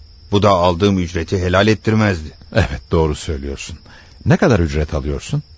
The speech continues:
Speaker 1: İki dinar alıyorum.
Speaker 2: Aldığın geçimine yetiyor mu?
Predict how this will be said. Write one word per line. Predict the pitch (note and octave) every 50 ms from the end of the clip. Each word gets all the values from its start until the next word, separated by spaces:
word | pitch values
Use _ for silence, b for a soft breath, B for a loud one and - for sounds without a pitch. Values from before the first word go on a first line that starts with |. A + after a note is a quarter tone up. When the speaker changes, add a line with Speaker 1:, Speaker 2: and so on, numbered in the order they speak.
| - - - - -
Speaker 1:
İki | A#2 A2+ - D3 C3+
dinar | C#3 C#3 C3 A#2+ G#2
alıyorum. | F#2+ F2 D#2+ D2+ D2 C#2+ C2+ C2+ - - - - - - - - - -
Speaker 2:
Aldığın | F2+ E2 D#2+ D#2 D2+ E2 E2+ E2+ E2 E2 D#2+ D2+
geçimine | D#2 D#2 - - D#2+ D#2+ D#2 D#2 D2+
yetiyor | D2 D2 - - - B2+ E3
mu? | E3+ D3 G#2+ B1